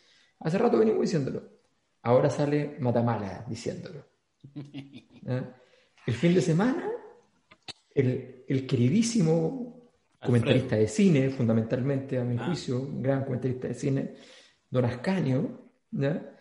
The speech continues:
Speaker 1: Eh, un hombre informado, y poco más, habrá que decir, informado, eh, don Ascanio, entonces, se suma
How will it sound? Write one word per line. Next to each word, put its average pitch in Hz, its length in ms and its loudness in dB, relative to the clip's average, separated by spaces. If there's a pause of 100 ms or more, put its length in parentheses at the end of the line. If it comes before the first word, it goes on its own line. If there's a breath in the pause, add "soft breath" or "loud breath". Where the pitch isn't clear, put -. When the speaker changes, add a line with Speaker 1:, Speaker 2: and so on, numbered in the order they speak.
(500 loud breath)
Speaker 1:
Eh, 107 760 0 (400)
un 143 120 4
hombre 143 180 6
informado, 135 920 0 (880)
y 113 120 -4
poco 135 280 2
más, 156 560 -2
habrá 117 240 0
que 120 100 0
decir, - 500 -8 (400)
informado, 127 840 -4 (720 soft breath)
eh, 113 840 0 (260)
don 139 260 0
Ascanio, 196 600 0
entonces, - 640 -4
se 135 100 0
suma 151 600 -2